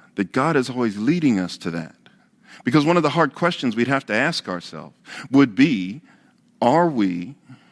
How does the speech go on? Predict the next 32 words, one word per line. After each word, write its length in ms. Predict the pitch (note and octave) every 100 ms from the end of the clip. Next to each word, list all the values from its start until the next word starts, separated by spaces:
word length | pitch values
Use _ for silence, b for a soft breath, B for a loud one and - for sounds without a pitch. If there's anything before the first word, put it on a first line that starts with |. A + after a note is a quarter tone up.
| b b b b _ _ _ _ _ _ _ _ -
looking 680 | B2 F3 - F#2+ F2 E2+ - _ _
for 340 | _ - G#2 F#2
that? 280 | D#2+ - _ _ _ _ b b b b b b b b b
Are 180 | A#2 D3+
we 240 | C#3 B2+
thinking? 640 | A#2+ - E3+ - F#2 D#2 - _ b b b _ _
Are 140 | C3 C3
we 240 | B2 A2+
listening 640 | G2+ A#2+ D3+ - G2+ D2+ - _ _ _ _ _ _ -
to 120 | A#2
where 160 | A2
God 320 | G2+ G#2+ G#2+ G2
is 140 | F#2
leading? 380 | G#2+ G2+ E2 - _ B B B B
'Cause 200 | - D3+
what 280 | C#3 A3 C4 -
if 540 | D#3 F#2+ G2+ - - _
we 220 | - C#3+ - -
found 120 | D#3+
ourselves 360 | D3 D#3+ D3
in 60 | B2
a 40 |
place 260 | A2+ D3 A#2
where 80 | C3+
we 120 | C#3
said, 240 | - A#2
"Okay, 600 | A2+ E3 - A2+ F2+ D#2 - _ b b b b b b b
so 240 | - B2
I've 220 | A2+ A#2+ A2+
done 220 | D#3 F3
these 200 | F3 -
things, 640 | G#3 E3 G#2+ F2 D#2 -